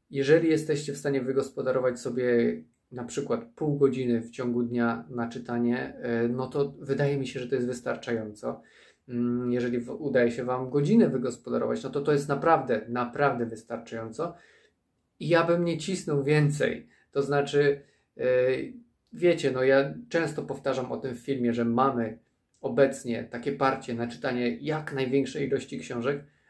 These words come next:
ale to nie o to chodzi. I z tego względu, jeżeli, tak przynajmniej ja sądzę,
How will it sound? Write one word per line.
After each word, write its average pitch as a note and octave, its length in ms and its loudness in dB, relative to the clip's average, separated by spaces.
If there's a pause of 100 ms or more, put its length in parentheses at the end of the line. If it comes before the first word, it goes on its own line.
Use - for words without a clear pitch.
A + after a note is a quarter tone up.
(140)
ale C3+ 180 -2
to E3+ 180 -2
nie D3+ 300 0
o C#3+ 40 4
to C#3+ 120 0
chodzi. C3+ 560 -4 (360)
I C#3+ 440 2
z D3 120 -4
tego D3+ 200 2
względu, D3 680 2 (340)
jeżeli, D3 760 4 (720)
tak F#3+ 120 -12
przynajmniej G#3+ 480 6
ja G3+ 160 6
sądzę, A#2+ 540 -2